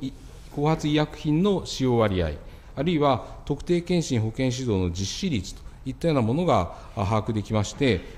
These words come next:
まあ、そうした取り組み状況、保険者による取り組み状況の見える化が図られるということに使えます。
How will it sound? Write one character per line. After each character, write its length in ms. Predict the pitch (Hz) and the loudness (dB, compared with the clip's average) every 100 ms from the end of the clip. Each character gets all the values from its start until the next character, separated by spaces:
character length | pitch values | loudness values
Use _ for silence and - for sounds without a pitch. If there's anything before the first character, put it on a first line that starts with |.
| - | -2
ま 80 | 123 | -2
あ、 40 | |
そ 120 | - | 0
う 40 | 135 | -2
し 60 | |
た 140 | - 123 | 0 0
取 200 | 139 147 | 0 -2
り 40 | |
組 180 | 165 165 | -2 -2
み 40 | |
状 180 | 151 165 | 0 -2
況、 240 | 143 101 | 0 -2
保 80 | 92 | -2
険 220 | 117 160 | 0 0
者 100 | 139 | 2
に 120 | 120 151 | 2 2
よ 60 | |
る 100 | 196 | 0
取 180 | - 127 | 0 -4
り 60 | 120 | 0
組 160 | 131 | 0
み 40 | 123 | 0
状 180 | 131 | 0
況 240 | 117 - 104 | -2 -2 -2
の 140 | 170 | 0
見 160 | 131 135 | 0 2
え 60 | 143 | 0
る 60 | |
化 160 | 135 131 | -2 -4
が 80 | 110 | -2
図 240 | 113 107 | -2 0
ら 120 | 98 | 2
れ 60 | 85 | 0
る 100 | 73 | -2
と 120 | - | -4
い 40 | |
う 40 | 101 | -6
こ 80 | - | -2
と 100 | 180 | -2
に 80 | |
使 220 | - - 85 | -2 -4 -6
え 60 | |
ま 100 | 80 | -6
す。 140 | 85 | -8